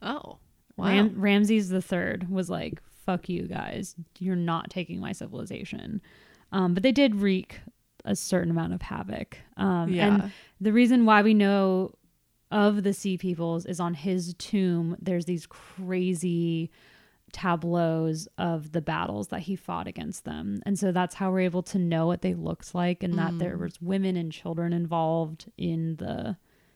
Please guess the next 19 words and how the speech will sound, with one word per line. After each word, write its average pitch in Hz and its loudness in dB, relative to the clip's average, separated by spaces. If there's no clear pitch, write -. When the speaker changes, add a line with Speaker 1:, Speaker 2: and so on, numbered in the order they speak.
Speaker 2:
Sea 196 0
People's 175 -2
Speaker 1:
Interesting. 175 -2
Speaker 2:
ships. 175 -8
Um, 185 2
and 202 0
so, 202 2
again, 202 6
the 190 4
mythical, 190 4
what 190 2
we 208 6
thought 208 4
was 202 0
the 202 2
mythical 185 0
destruction 175 -4
of 175 0
Troy 185 0